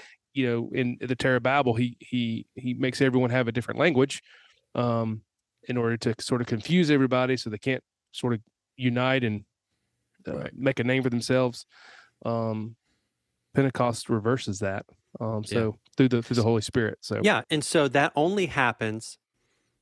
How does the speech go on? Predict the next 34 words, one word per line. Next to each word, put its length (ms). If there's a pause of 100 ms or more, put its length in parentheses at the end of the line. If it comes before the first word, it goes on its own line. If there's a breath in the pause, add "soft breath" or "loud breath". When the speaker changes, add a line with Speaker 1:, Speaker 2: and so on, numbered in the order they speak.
(640)
Speaker 3:
through 340
the 140
redeeming 580
work 260
of 140
Christ 540 (140)
and 160
the 60
power 460
of 80
the 60
Holy 180
Speaker 2:
Right. 60 (120)
Speaker 3:
Spirit. 100
Speaker 1:
Exactly. 300
Speaker 3:
That 60
can't 180
Speaker 2:
Right. 80
Speaker 3:
happen 540 (360 soft breath)
through 280
the 80
things 380
that 240
I 260
create 800 (280)
Speaker 1:
Right. 140
Speaker 2:
Right. 240
Speaker 3:
and 480
the 180
power 500
that 180 (100)
I 200
exert. 680 (100)
Speaker 1:
They, 60